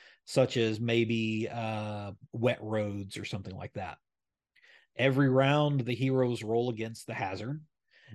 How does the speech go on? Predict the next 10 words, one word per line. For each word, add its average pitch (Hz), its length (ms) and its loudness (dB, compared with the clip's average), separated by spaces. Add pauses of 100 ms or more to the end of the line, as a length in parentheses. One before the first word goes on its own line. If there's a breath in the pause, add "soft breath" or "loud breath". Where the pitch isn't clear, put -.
and 113 240 0
their 127 180 4
successes 117 640 -4
and 139 160 0
failures 104 640 -2
are 107 140 -2
measured 107 540 -4
individually 104 920 -8
and 110 140 -8
generate 98 800 -12